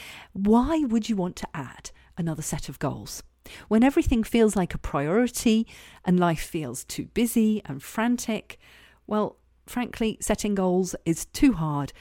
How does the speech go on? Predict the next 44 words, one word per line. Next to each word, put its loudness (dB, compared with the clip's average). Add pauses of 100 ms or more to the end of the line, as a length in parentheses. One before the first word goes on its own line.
(200)
and 2
understandably, 0 (180)
it -8
doesn't 2
feel 0
like -4
a -8
solution, -4 (200)
it -8
feels 0
like -6
another -8
problem. -8 (760)
So 4 (260)
tackling -2
that -6
feeling -2
of -4
overwhelm 2 (200)
is -4
often 0
a -2
step -8
that -14
we -8
need -6
to -14
do -6
before -2 (260)
we're -2
setting -6
goals. -4
So -8
that's -6
the -2
pre-work, 0 (240)
I -2
would -4
say. -8 (180)
So -6
that's -8
the -8
first -6
thing. -12